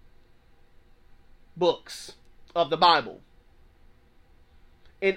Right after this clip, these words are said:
all of those are free-flowing thoughts about God, about life, about circumstances, situations.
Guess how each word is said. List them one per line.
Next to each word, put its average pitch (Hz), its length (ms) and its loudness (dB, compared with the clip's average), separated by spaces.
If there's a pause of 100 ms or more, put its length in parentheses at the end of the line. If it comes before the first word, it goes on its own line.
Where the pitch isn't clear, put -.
all 269 340 8
of 202 120 0
those 147 460 2 (300)
are 147 200 2
free-flowing 220 1500 -2 (140)
thoughts - 680 0 (1000)
about 160 340 2
God, 190 560 6 (400)
about 139 380 -2
life, 185 680 4 (360)
about 143 300 -2
circumstances, 190 960 -2
situations. 185 1080 -6